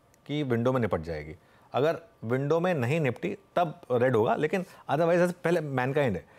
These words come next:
अब Mankind में वैसे भी बहुत छोटा स्टेक है, वो पॉइंट नाइन परसेंट का ब्लॉक है और, अ, दो हज़ार इकसठ रुपये का यहाँ पर फ्लोर प्राइस है, दो परसेंट का डिस्काउंट है, मेरे ख्याल से ये विंडो में निपट जाएगी। इस स्टॉक ने बहुत पैसा कमा कर दिया है, अ, लिस्टिंग के बाद से,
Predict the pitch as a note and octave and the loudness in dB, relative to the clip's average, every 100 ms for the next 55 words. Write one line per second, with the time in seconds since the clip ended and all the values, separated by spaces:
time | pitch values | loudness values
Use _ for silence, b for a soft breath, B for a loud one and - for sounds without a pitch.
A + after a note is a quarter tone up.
0 | B - B2+ B2 E3 F#3+ F3+ F3+ F3 G3 | B -4 -2 -2 -2 -2 0 2 2 0
1 | G3 F3+ - A2 B2 - F#2 E2+ F#2 - | -2 -2 -2 -2 -2 -2 -4 -4 -8 -4
2 | C3+ A#2 G#2+ A#2 A#2 A#2 A2 A2 G2 G2 | -4 -2 -2 -2 -2 -4 -2 -2 0 -2
3 | - - B B _ G#2+ G#2+ G#2 G#2+ G#2 | -2 -8 B B _ 2 2 2 2 2
4 | G2+ A#2 A#2+ B2+ A2+ - B2 A#2 A#2+ A2+ | 2 2 2 0 -2 -4 -6 -2 -2 0
5 | A#2 A2 G#2+ A#2+ A2 A2+ A2 B2 A#2+ - | 2 2 0 -2 -2 0 2 2 0 -2
6 | - b b b b b _ _ - - | -8 b b b b b _ _ -20 -12
7 | A#2 C#3+ B2+ B2+ A#2+ A#2 G#2 A2+ A2 A#2+ | -2 0 0 -2 -2 -2 -2 -2 -2 0
8 | C3 B2+ B2 A#2 B2+ A2 A2+ A#2+ A2 G#2 | 0 2 0 0 -2 0 0 0 0 0
9 | G#2 A2 A2 C#3+ b b b _ _ - | 0 2 0 -4 b b b _ _ -20
10 | - D3+ E3+ - D3 C#3 D#3+ A#2 B2 C3+ | -14 -4 -2 0 0 0 0 -4 -4 -2
11 | B2 B2+ A#2+ G#2+ G#2+ A#2+ G2+ A2 C3 - | -2 -4 -4 -2 0 0 0 0 -2 -8
12 | b b G2+ G#2 G#2 G#2 - A#2+ A#2 G2+ | b b -2 0 0 -4 -6 -4 -2 -2
13 | G2 - D3 | -4 -4 -8